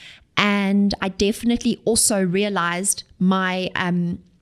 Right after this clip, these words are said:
my self-worth growing. I didn't label it as at the time, but I felt, I just felt a little bit more confident. I felt, um, a little bit more secure. I felt more secure in my relationship. I felt more secure in my career. Um,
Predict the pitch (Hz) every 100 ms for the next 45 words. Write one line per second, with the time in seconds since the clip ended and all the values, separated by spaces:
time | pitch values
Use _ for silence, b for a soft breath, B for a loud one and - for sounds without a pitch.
0 | - 202 214 - 254 - 202 214 - 202
1 | 226 180 - 196 208 320 349 175 202 233
2 | 220 202 185 190 - 196 208 196 285 202
3 | 190 - B B B B - 233 240 226
4 | 220 - 240 220 202 202 233 254 254 240
5 | 233 220 - 208 208 208 - 202 214 196
6 | 196 - B B B B - 190 190 196
7 | 208 220 196 196 202 - 294 240 226 220
8 | 226 - _ _ _ _ - 220 196 196
9 | 208 220 - 220 196 185 196 208 - 214
10 | - 208 196 B B - 220 208 214 220
11 | 240 240 202 185 - 202 175 202 196 190
12 | 190 B B B B - 185 185 185 185
13 | 180